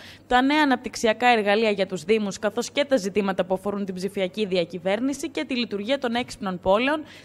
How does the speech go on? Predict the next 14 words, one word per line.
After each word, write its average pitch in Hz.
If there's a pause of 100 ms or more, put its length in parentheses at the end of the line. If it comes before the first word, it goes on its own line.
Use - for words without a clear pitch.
την 247
αντιμετώπιση 247
των 254
συνεπειών 226
της 214
κλιματικής 202
αλλαγής 180
και 302
την 254
προστασία 240
του 208
περιβάλλοντος, 196
την 277
ανακύκλωση, 240